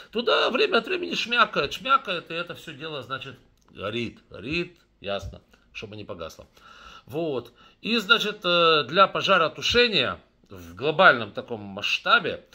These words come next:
э, вот гауляйтер местный по фамилии Гладков, э, не придумал ничего лучше, но зато способ нашел абсолютно универсальный.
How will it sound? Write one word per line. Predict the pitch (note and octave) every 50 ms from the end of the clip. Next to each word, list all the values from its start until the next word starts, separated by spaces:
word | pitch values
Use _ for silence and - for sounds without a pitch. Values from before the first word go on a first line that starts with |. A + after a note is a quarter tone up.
| - - - - - -
э, | - B2 B2+ B2 B2 A#2+ A#2 A2+
вот | A2+ B2 A2 - - - -
гауляйтер | G#2 G2+ G#2+ A#2+ C3+ C3 C3 C#3+ F3+ G#3 A#3 A3 A3+ G#3+ F#3+
местный | E3+ D#3+ D#3 C#3+ C3 - - B2+ G#2+
по | - G#2+
фамилии | - C#3 B2+ C3+ D3 C3 B2 A#2+
Гладков, | A2 A2 A2+ A2 G#2 - - G3 G#3+ A#3 A3+ A3+ - - - - - - - - -
э, | G#2 A2 A#2 A#2+
не | A#2 C3 D#3+
придумал | D#3 D#3 D#3+ D3+ C3 D#3 G3+ G#3+ A3 A3 G#3+ F#3
ничего | D#3+ D3 C#3+ - - D#3+ D3 C#3+
лучше, | C#3+ F3 G#3+ G3+ - F3
но | C#3+ C#3
зато | C3+ A#2+ D3 C3 - F#3+
способ | - - - A3+ A3 F#3+ - D#3+
нашел | C3 C3+ B2 - F#3+ F3 C#3
абсолютно | A#2+ - - D#3 D3 F3+ F3 F3+ E3+ E3+ F3+
универсальный. | - C3+ C3+ C#3+ C#3+ C3+ C3 C#3+ A#2+ - - A#2 G#2 G2+ F#2 G2 F#2+ F2+ F2+